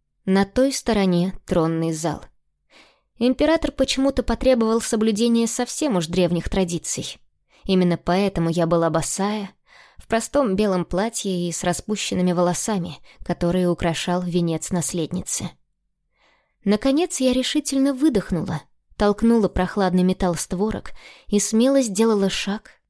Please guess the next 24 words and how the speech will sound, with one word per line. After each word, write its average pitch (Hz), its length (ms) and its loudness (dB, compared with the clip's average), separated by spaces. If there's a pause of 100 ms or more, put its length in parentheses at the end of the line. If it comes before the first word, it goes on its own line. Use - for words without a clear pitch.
в 190 160 0
безбрежную 180 800 0
тьму 170 520 -4
коридора. 175 600 -4 (500)
Как 254 160 -2
только 320 340 2
двери 214 380 2
с - 100 -6
тихим 190 360 -2
стуком 190 420 -2
захлопнулись 185 720 0
за 175 140 0
моей 180 280 0
спиной, 180 560 -2 (380)
помещение 262 640 2
метров 240 380 2
на 233 140 2
двадцать 226 420 -2
вперед 220 560 -4
начало 180 440 2
наполняться 180 640 0
странным 185 520 0
мерцающим 185 720 0
светом. 185 520 -6